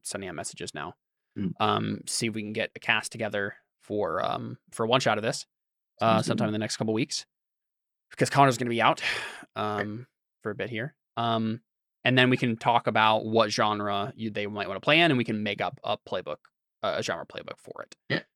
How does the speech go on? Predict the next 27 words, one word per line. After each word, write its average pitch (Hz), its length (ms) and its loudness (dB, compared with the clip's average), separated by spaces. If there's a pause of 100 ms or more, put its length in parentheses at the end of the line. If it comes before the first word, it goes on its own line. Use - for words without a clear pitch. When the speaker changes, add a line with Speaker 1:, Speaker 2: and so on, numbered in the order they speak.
(180)
Speaker 1:
Um, - 300 -12
Speaker 2:
Sounds - 240 -8
Speaker 1:
and - 0 -
Speaker 2:
good - 60 -10
to 110 60 -10
Speaker 1:
kinda - 220 -6
Speaker 2:
me. - 60 -2
Speaker 1:
test, - 400 -4
test - 220 4
the 92 60 -4
waters 69 280 -4
there - 160 -8 (720)
for 110 60 -16
that. 104 160 -14 (120)
Speaker 2:
Yeah. - 120 -10 (960)
Yeah, 113 220 6
I 98 60 6
think 147 180 4
this 156 140 10
game 143 120 6
has 131 100 8
a 117 40 10
Speaker 1:
Okie 101 60 10
dokie. 92 40 8
Speaker 2:
really 95 180 8
strong, 95 760 4 (540)
like, 87 420 -2